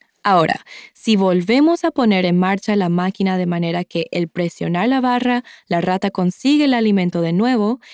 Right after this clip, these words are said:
el comportamiento de pisar el pedal surgirá de nuevo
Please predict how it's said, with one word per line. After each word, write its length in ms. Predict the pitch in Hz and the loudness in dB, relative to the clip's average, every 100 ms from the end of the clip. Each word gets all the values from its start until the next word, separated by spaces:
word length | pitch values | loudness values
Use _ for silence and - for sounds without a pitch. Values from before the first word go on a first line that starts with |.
| - _ | -20 _
el 140 | - 233 | -4 0
comportamiento 720 | 262 254 254 247 240 285 320 | 0 0 0 0 2 2 0
de 120 | 359 | -2
pisar 340 | 339 262 - 202 | -2 -4 -2 -2
el 100 | 202 | -2
pedal 480 | 196 196 233 254 - | -2 -2 -2 -4 -6
surgirá 600 | - - 214 - 190 175 | -6 -2 -2 0 0 0
de 80 | 175 | 0
nuevo 400 | 165 156 - - | -2 -4 -10 -16